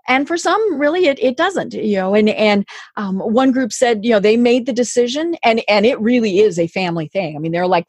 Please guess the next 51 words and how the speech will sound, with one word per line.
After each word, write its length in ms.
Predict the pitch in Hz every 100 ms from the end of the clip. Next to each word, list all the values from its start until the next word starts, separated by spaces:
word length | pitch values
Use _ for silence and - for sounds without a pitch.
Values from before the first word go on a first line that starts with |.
| _
five 300 | 202 196 220
of 160 | 170 180
them 240 | 156 151 175
that 180 | 190 170
are, 220 | 165 160
are 140 | 165
there. 300 | 160 165 151 - - - _
They 320 | 175 220 220 220 -
absolutely 760 | 202 220 226 277 247 147 175
do 200 | 156 202
not 200 | 202 202
talk 280 | - 190 190
business 500 | 175 151 139 147 - _ _ -
when 240 | 175 190
they 140 | 185
are 100 | 180
not 240 | 185 165 170
at 160 | 156 147
the 100 | -
office. 500 | 160 143 - - - - - - -
And, 280 | 233 220 214
and 120 | 233
they 80 | 254
said, 240 | - 254
you 80 | 269
know, 100 | 247
they, 240 | 269 370 -
they 240 | 220 311
had 220 | 403 330
to 60 | 370
make 220 | 262 311
that 140 | 294 240
a 60 |
hard, 260 | 208 226 240
fast 300 | 220 208 -
rule 320 | 175 269 226 -
because, 640 | - 233 - 247 226 220 - - - _ _
y-, 100 | - -
you 180 | 302 285
know, 160 | 240 185 -
eh, 80 | 196 202
for 120 | -
one 140 | 320 392
thing, 140 | 339
they 120 | 247
needed 240 | 208 208 170
the 80 | 170
break. 260 | 160 - - _ _ -
You 100 | 208
know, 520 | 185 170 170 170 190 -
b-, 200 | 226 165